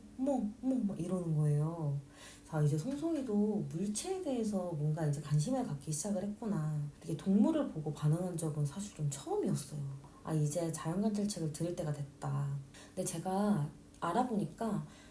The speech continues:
어, 돌 지나고 한 십오 개월에서 십육 개월 때부터 자연관찰 전집을 드리는 게 좋고,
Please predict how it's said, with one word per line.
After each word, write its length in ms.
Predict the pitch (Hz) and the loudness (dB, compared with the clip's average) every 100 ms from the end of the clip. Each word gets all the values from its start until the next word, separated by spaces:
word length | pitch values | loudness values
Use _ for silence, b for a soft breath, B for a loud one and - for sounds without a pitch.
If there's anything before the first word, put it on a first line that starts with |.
| B B | B B
어, 100 | 202 | -10
돌 300 | 208 202 226 | -4 4 6
지나고 580 | 214 - 196 254 277 269 | 6 2 4 4 2 2
한 160 | 254 247 | 2 2
십오 400 | 226 339 359 381 | -2 0 0 0
개월에서 640 | 359 320 294 269 254 247 | 2 4 4 4 2 0
십육 400 | 233 302 339 370 | -2 -2 -2 -4
개월 320 | - 294 269 262 | 2 2 2 -2
때부터 600 | 226 202 - - 190 190 | -4 -4 -8 -4 0 0
자연관찰 640 | - 160 180 214 208 196 | 0 -2 2 2 4 2
전집을 800 | 185 156 147 147 156 151 151 143 | 0 2 2 2 0 0 0 -2
드리는 380 | - 165 175 151 | -4 -2 2 2
게 100 | 143 | 0
좋고, 560 | 139 - - - 160 | -4 -10 -16 -8 -6